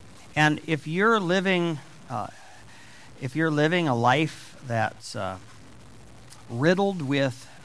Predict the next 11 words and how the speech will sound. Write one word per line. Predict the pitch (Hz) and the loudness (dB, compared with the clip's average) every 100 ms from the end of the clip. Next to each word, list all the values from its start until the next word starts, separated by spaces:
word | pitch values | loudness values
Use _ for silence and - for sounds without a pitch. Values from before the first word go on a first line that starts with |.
| - | -16
sin, | - - 147 165 220 - - - - - - - - - - - | -10 -4 -2 -2 -6 -12 -20 -20 -20 -20 -20 -20 -20 -20 -20 -10
you | 151 247 | 0 2
might | 240 | 4
not | 165 175 156 | 4 0 2
know | 170 190 | 2 2
the | 185 | -2
kind | - 180 190 | -2 -2 -2
of | 185 165 - | -4 -6 -6
life | 160 180 185 - | -2 -2 -4 -6
you're | 202 | -6
missing. | 262 - 202 | -6 -6 -8